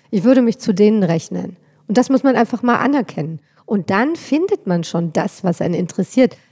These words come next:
das, was sich dann auch, äh, körperlich auswirkt, ja. Pornos zum Beispiel. Also ich bin wirklich ein Fan von Pornos,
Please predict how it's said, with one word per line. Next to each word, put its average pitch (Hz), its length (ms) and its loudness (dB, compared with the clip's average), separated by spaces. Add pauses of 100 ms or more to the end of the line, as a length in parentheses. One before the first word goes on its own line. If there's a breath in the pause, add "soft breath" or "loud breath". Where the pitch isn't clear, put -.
das, 180 300 0
was 185 140 0
sich 190 120 -2
dann 180 200 -4
auch, - 260 0
äh, 190 340 2
körperlich 208 560 0
auswirkt, - 600 -8
ja. 185 180 -4 (760)
Pornos 269 400 2
zum 196 120 -6
Beispiel. 190 420 -2 (280 soft breath)
Also 190 240 4
ich - 220 -2
bin 208 680 -2
wirklich 240 300 0
ein 196 40 -6
Fan 277 280 2
von 180 160 -6
Pornos, 170 420 -2